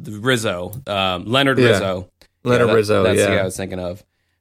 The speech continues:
Speaker 1: Even the, the guy on the commentary was like, "Yeah, this guy was so clearly guilty <laughs> during this interview."
Speaker 2: <laughs>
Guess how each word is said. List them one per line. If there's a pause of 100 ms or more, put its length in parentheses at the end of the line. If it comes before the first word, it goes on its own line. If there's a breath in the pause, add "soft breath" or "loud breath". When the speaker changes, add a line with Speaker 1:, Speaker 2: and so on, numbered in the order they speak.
Speaker 1:
Even
the,
the
guy
on
the
commentary
was
like,
"Yeah,
this
guy
was
so
clearly
guilty
<laughs>
during
this
interview."
Speaker 2:
<laughs>